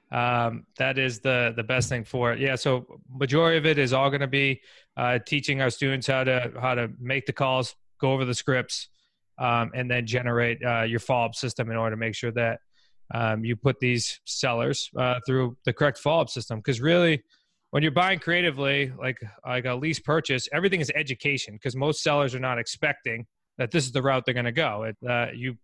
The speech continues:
go, you put it on the market with a realtor, or you s-, you throw a for sale by owner sign in your front yard, and that's how you sell your house. Uh, not until, you know, myself or, uh, one of my students gives you a call and asks you, "Hey, have you tried, you thought about doing this,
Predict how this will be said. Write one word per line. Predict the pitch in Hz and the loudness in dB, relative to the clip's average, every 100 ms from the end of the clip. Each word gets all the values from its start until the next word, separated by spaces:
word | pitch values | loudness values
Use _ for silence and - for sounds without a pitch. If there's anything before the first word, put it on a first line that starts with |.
| _ | _
go, | 123 123 135 | 2 2 2
you | 131 120 | 0 -2
put | 147 135 | 0 2
it | |
on | 135 135 | 2 2
the | |
market | 127 135 135 | 2 2 2
with | 135 143 | 2 2
a | |
realtor, | 127 127 135 147 | 2 2 2 2
or | 131 | 2
you | 135 127 | 0 0
s-, | - 131 | -4 -8
you | 139 | -8
throw | - 135 | -2 0
a | 123 | 0
for | - 143 | 2 0
sale | - 143 | 2 2
by | 123 123 | 2 2
owner | 160 143 | 4 4
sign | 120 131 123 | 2 2 0
in | 123 | -2
your | 120 | -4
front | - 127 117 | 0 0 2
yard, | 117 120 131 | 2 2 2
and | 113 - _ - | -2 -6 _ -6
that's | 139 156 | -2 2
how | |
you | 135 | 2
sell | 120 131 | 2 2
your | 123 | 2
house. | 151 110 - - _ _ _ - | 2 0 -4 -14 _ _ _ -6
Uh, | 127 123 123 127 | -2 0 0 0
not | 139 131 | 0 -2
until, | 127 135 127 127 | 0 2 2 2
you | 127 | 0
know, | 120 | 0
myself | 120 117 139 135 - | 0 0 2 2 2
or, | 127 117 - _ _ _ 127 | 0 0 -6 _ _ _ -2
uh, | |
one | 135 139 | 0 2
of | |
my | 127 | 0
students | 120 226 214 - | 0 2 2 2
gives | 147 | 2
you | 135 | 2
a | |
call | - 185 175 151 | 2 4 4 2
and | 135 123 | 0 -2
asks | 143 139 143 | -2 0 0
you, | 135 | 0
"Hey, | 190 151 | 2 0
have | 123 | -2
you | 127 | -6
tried, | - 147 131 | -2 -2 -2
you | 135 | -4
thought | 143 151 | 0 0
about | 135 123 | 0 -2
doing | 143 135 127 | -2 -2 -2
this, | 123 - | -4 -6